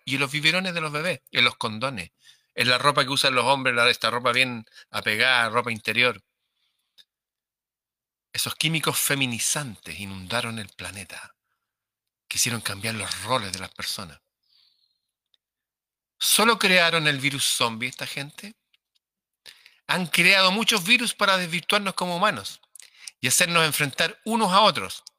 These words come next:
como los virus de la izquierda y la derecha, como el virus de las naciones. A mí me enseñaron que los peruanos y los bolivianos hab-, habían sido nuestros enemigos.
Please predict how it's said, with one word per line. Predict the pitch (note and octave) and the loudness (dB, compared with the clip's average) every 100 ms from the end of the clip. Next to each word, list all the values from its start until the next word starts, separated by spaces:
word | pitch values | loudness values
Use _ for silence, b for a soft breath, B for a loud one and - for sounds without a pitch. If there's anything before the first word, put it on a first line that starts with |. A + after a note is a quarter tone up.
| _ _ _ _ _ _ _ - | _ _ _ _ _ _ _ -6
como | C#3 C#3 | 0 2
los | B2 | 2
virus | B2+ C#3 B2+ | 2 0 0
de | A2+ | 0
la | A2+ | 0
izquierda | A2 - B2 A#2 | 0 0 0 2
y | |
la | A2+ | 0
derecha, | G#2+ G2 G2+ C#3+ F3+ _ _ B B B _ _ _ _ - | 0 -2 -4 -6 -8 _ _ B B B _ _ _ _ -8
como | C3 C3 | 0 2
el | B2+ | 2
virus | C3 C#3 | 2 2
de | B2+ | 2
las | B2 G#2+ | 0 0
naciones. | G#2 - C#3 A2+ A#2 E3 _ _ _ _ _ _ _ _ _ | -2 2 2 2 -2 -8 _ _ _ _ _ _ _ _ _
A | - | -2
mí | C#3 | 0
me | A#3+ | 2
enseñaron | - D#3+ C#3 C3 | 2 2 2 2
que | B2 | 0
los | A2+ | 0
peruanos | A#2+ B2 C3 | 0 2 4
y | C3 | 2
los | A#2+ | 0
bolivianos | A2 G#2+ A#2 A#2+ A#2+ A#2+ | -2 0 0 2 2 0
hab-, | |
habían | A2+ A2+ A2 | -2 -2 0
sido | - | -4
nuestros | A2+ A2 A2 | -6 -4 -6
enemigos. | G2+ A#2+ D3+ E2+ | -4 -4 -4 -8